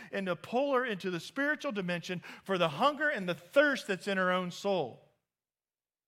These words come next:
"Where can you get this living water?" she says.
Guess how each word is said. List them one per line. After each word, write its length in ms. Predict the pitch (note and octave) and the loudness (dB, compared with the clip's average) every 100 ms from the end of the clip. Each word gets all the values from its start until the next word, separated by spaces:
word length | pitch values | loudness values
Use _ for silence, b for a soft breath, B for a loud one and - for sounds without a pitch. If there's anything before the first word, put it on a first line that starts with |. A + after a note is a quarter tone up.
| _ _ _ _ _ _ _ _ _ _ _ _ _ _ _ b b b _ - | _ _ _ _ _ _ _ _ _ _ _ _ _ _ _ b b b _ 0
"Where 180 | G#3 | 2
can 220 | G#3 A3+ G3 | 2 0 -2
you 80 | |
get 220 | E3+ F3+ F3+ | -2 -2 -2
this 200 | G3 A#3+ | -6 -6
living 300 | F#3 D#3 D3 | -6 -6 -8
water?" 260 | D3+ C3+ | -10 -12
she 220 | A#2 B2+ | -14 -16
says. 480 | A#2 B2+ A#2 A#2+ - | -14 -12 -12 -14 -20